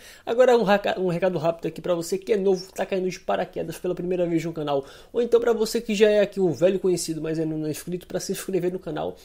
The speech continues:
que todo dia tem vídeo novo, e também compartilhar esse vídeo com o geral inteiro e já vai dando lo-, logo like, que isso me ajuda bastante, tá, rapaziada? Agora,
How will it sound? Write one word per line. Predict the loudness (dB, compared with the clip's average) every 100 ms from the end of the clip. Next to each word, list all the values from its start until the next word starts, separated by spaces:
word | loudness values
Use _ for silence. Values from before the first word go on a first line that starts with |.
| -12
que | 4
todo | 4 4
dia | 0
tem | 0
vídeo | -2 0
novo, | 0 -2 -2
e |
também | -4 -4 -4 -10 -18 -4
compartilhar | -2 0 -2 -2 -2 0
esse | 0 -2
vídeo | -4 -2
com | -2
o |
geral | 0 0 0
inteiro | -2 -2
e | -2
já | -2
vai | 0 0
dando | 0 -2
lo-, | -2 0 -2 0
logo | 0 2
like, | 0 0 -4
que | -14
isso | -8
me | -6
ajuda | -4 -2 -4 -6 -20 -12
bastante, | 0 2 2 -2 -4
tá, | 0
rapaziada? | 2 4 2 2 2 2
Agora, | 4 4